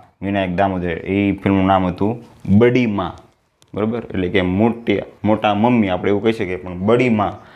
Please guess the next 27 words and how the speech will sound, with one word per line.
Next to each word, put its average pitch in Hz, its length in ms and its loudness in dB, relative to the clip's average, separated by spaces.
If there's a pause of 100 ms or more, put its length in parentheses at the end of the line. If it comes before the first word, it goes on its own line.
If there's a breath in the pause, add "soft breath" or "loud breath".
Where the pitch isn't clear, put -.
(340 loud breath)
માં 110 420 0 (140)
એ 123 260 4
આ 127 260 4
ફિલ્મની 127 480 -2
અંદર 110 280 2
આમને 117 380 4
દિગ્દર્શન 131 560 0
કર્યું 104 260 2
હતું. 107 260 -2
અને 104 180 2 (220)
લતા 107 360 2
મંગેશકરની 113 840 0
પહેલી 117 520 0
ફિલ્મ 120 280 2
કે 107 80 2
જેમાં 104 280 2
એમને 107 260 0
હિન્દી 104 340 4
ગીત 101 300 0
ગાયું 120 340 2
હોય 87 200 -8 (380 soft breath)
તો 101 80 -4
એ 98 200 -2
હતું 92 280 -6 (180 loud breath)
બડી 92 260 2
માં. 87 140 -2
મિત્રો, 110 380 2